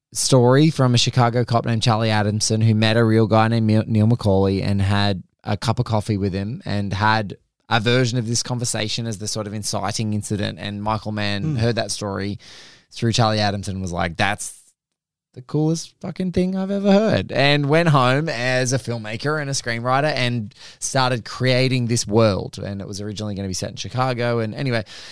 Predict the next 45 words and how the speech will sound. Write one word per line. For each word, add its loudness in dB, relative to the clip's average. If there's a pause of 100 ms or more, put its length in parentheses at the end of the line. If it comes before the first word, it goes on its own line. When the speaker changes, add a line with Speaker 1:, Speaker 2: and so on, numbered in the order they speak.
Speaker 1:
he 0
was 4
tinkering 0
away 6
at 4
it -4
for 2
a 4
long 2
time, 0
tried 2
to -2
make 0
it 2
happen. 2
There's 0
different -2
elements 2
of 4
it 4
thematically, 0
things -2
like 0
that, 0
that -2
have -6
popped -2
up -6
in -6
a -4
whole 2
bunch -4
of -8
his 0
other 0
works. 0
Like, -4
he -6
directs -2
scenes, -2
lines -4
of -8
dialogue, 2
et -6
cetera. -2